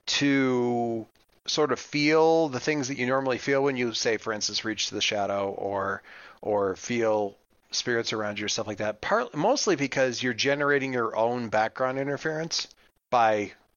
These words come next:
you know, you try, you know, you sort of, like, calm yourself and, you know, listen to the world around you, and you hear annoying things like your pulse, um, s-, distracting noises like your breathing.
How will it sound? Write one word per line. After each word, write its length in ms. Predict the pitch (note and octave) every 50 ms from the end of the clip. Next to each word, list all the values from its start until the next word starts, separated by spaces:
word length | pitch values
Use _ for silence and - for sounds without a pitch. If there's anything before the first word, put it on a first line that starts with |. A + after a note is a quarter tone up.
| _ _ _ -
you 80 | A#2 A2
know, 200 | G#2+ G2+ G2 F#2+
you 160 | G#2 A#2 C3
try, 240 | - - D3+ C#3 B2
you 140 | - B2+ A#2+
know, 140 | A2+ G2+ G2+
you 100 | G#2 G#2+
sort 200 | - - B2+ A2+
of, 80 | G#2
like, 260 | G#2+ G#2+ G#2 - -
calm 280 | - - C3+ B2+ A#2+ A#2+
yourself 420 | A#2 G#2 - B2+ A2+ A2 G#2+ -
and, 260 | A2+ A2 G#2+ G#2+ A2 - - - -
you 120 | A2+ A2+
know, 200 | G2 F#2+ F#2+ F#2+ - - - - - _ _ _ _
listen 520 | A2+ B2 C3+ - - B2+ A#2+ A2+ A2 G#2+ G2+
to 160 | - - A#2
the 100 | G#2 G#2
world 300 | G#2 B2 B2+ B2 A#2 A2+
around 340 | A2 A#2+ B2 C3 B2+ B2 A#2
you, 180 | A#2 A2 A2
and 140 | G#2+ G#2+ G#2+
you 120 | A2 A2 G2+
hear 500 | - - B2 A#2+ A#2 A2+ A2 G#2 G2+ - - _ _ -
annoying 380 | A#2 A#2 C3+ C3+ B2+ B2+ A#2+
things 320 | - C3 B2 A#2+ G#2+ - A#2
like 300 | A2 G#2 G2+ - - -
your 160 | - G#2 G#2+ F#2+
pulse, 540 | - - - A#2+ G2+ - - - - - - - _ _ - - _ _ _ A#2
um, 560 | A#2 A2+ G#2+ G#2+ G#2 G2+ G2+ F#2+ F#2 F2+ F2 - _ _ _ _ _ _ _
s-, 140 | - - - - - A#2 -
distracting 800 | C#3 A#2+ - - D3 C3 B2 - - C3+ A#2 A2+ G#2+ G#2+ - - _
noises 500 | A#2 A#2+ B2 A#2+ A2+ G2+ A2+ G#2 - -
like 320 | G#2+ G#2+ G2+ F#2+ - - -
your 160 | G#2+ G#2+ G#2+
breathing. 500 | F2+ G#2 A2 A2+ A2+ G#2 - G2 F#2 F#2